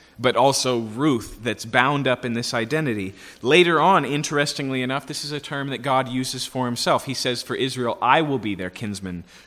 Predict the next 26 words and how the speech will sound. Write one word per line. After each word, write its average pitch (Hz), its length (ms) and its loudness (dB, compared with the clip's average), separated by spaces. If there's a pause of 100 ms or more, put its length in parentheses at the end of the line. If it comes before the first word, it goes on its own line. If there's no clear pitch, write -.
redeemer." 92 500 -4 (640)
Um, 113 400 4
but 120 140 2
verse 139 260 2
twenty-six, 139 600 0
"If 131 80 -4
a 131 60 0
man 127 300 2
has 127 260 0
no 156 220 2
one 131 320 0
to 104 80 -2
redeem 95 420 -2
it, 117 140 -4 (420)
and 123 160 0
then 139 160 4
himself 143 580 2
becomes 156 380 -4
prosperous 120 640 -2
and 120 100 -4
finds 123 300 -2
sufficient 127 720 -4
means 110 280 -4
to 110 120 -6
redeem 101 340 -4
it, 110 140 -6